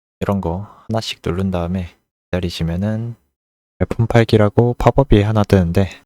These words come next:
여기서 받기 눌러서 포인트 받는 방법이 있다고 알려드렸고 추가적으로 팝콘 몰이라는 거에 대해서 알려드리려고 합니다. 현재는 몇몇 회원들이 일 인당 다계정을 사용해서 다량으로 제품을 구매하는 행위가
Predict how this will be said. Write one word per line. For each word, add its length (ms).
여기서 300
받기 260
눌러서 520
포인트 320
받는 480
방법이 520
있다고 540
알려드렸고 680
추가적으로 840
팝콘 380
몰이라는 600
거에 200
대해서 500
알려드리려고 580
합니다. 560
현재는 640
몇몇 320
회원들이 680
일 160
인당 500
다계정을 540
사용해서 720
다량으로 640
제품을 440
구매하는 420
행위가 560